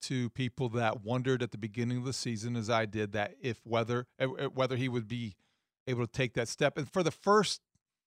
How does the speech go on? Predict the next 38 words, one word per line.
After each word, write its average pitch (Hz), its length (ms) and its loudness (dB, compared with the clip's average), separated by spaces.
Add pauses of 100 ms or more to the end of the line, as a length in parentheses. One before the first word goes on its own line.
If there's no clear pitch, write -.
(420)
half 151 260 6
of 175 80 -2
the 151 60 0
season, 143 680 4 (420)
those 156 220 4
doubts 165 380 6
were 170 100 2
reinforced. 160 760 0
And 147 120 -2
then 185 80 0
something 214 460 0
changed, 160 480 0
something 156 340 -4
clicked. 170 460 0 (440)
Maybe 180 260 6
it 196 100 0
coincided 175 680 6
with 151 240 0
a - 20 -4
lot 151 160 6
of 151 80 0
people 160 240 -6
say 160 200 0
the 135 100 -2
running 131 260 2
game 143 200 -2
got 135 220 0
better, 135 420 4 (680)
took - 140 -6
some 127 140 -2
of 120 40 -2
the 107 60 -4
pressure - 440 0
off 123 240 4
him, 131 80 2
but 123 120 0
he 135 80 0
was 123 140 -2